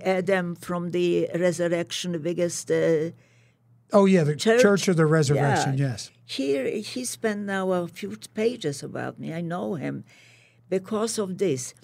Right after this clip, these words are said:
Speaker 1: I had two people, customers, and they were, uh, you know, uh, debating, I don't know how often, about forgiveness.
Speaker 2: Mm-hmm.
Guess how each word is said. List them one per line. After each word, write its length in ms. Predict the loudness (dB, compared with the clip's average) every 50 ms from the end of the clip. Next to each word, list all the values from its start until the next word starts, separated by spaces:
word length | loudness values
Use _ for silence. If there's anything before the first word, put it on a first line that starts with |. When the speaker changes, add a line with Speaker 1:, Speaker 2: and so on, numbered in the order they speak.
| _ _ -20 _ _ _ -8
Speaker 1:
I 140 | -6 -6 -6
had 320 | -4 -4 -4 -4 -4 -6
two 140 | -10 -12 -12
people, 580 | -8 -6 -6 -6 -4 -4 -2 -2 -2 -2 -4 -8 -12 -20 _ _ _ _
customers, 680 | -6 -4 -4 -4 -6 -6 -8 -8 -6 -8 -8 -10 -10 -14 -20 -20 -20 -20 _ _
and 160 | -6 -6 -4 -4
they 200 | -4 -4 -4 -4
were, 360 | -4 -4 -4 -4 -4 -6 -8 -12 -18 -20 _ _ _ _ -6
uh, 420 | -4 -2 -2 -2 -2 -4 -6 -8 -12 -16 -20 _ _ _ _ _ _ _ _ _ _ _ _ _ _ _ _ -8
you 60 | -6
know, 440 | -4 -4 -4 -4 -4 -4 -4 -4 -6
uh, 240 | -6 -6 -8 -8 -8 -6
debating, 800 | -4 -6 -4 -2 -2 -2 -2 -2 -4 -8 -10 -10 -8 -10 -10 -10
I 120 | -10 -8
don't 140 | -8 -8 -8
know 100 | -8 -10 -10 -10 -10
how 140 | -10 -8 -8
often, 420 | -8 -8 -8 -10 -10 -12 -14 -14 -14 -18 -20 -20 _ _ _ _
about 420 | -10 -10 -10 -8 -10 -10 -10 -12 -14
forgiveness. 840 | -10 -8 -8 -8 -6 -4 -4 -4 -4 -6 -8 -8 -10 -14 -8 -4 -2
Speaker 2:
Mm-hmm. 400 | -2 -2 0 -2 -2 -2 -2